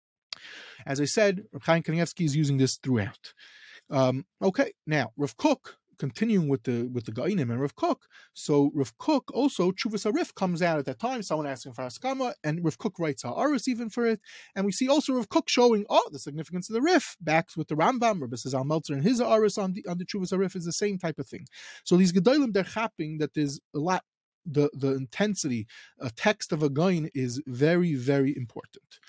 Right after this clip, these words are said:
Now, Reb Is-, Reb, Rav Kook, referring to Rav Kook in a letter, w-,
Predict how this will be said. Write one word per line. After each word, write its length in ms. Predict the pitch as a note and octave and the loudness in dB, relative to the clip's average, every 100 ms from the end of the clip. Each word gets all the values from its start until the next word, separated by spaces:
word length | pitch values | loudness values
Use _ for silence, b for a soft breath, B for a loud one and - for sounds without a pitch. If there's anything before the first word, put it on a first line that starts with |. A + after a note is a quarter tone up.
| B B B B - | B B B B 2
Now, 320 | E3+ C3 - _ _ _ _ _ _ _ _ _ - _ - | 2 2 -4 _ _ _ _ _ _ _ _ _ -20 _ 2
Reb 200 | C3 D#3 | 4 4
Is-, 160 | G3+ G3+ | 2 2
Reb, 320 | D3 C3 C3+ | 4 4 2
Rav 200 | B2+ - | -2 0
Kook, 320 | - B3+ - | 2 2 0
referring 320 | C#3+ C3 A3 G3+ | -8 -2 -2 0
to 120 | D#3 | -2
Rav 100 | - | -2
Kook 200 | G#3+ - | -6 -2
in 60 | |
a 60 | C3 | -4
letter, 380 | B2+ F#3 F3 A2+ | 0 2 4 2
w-, 280 | B2 C3 | 0 -6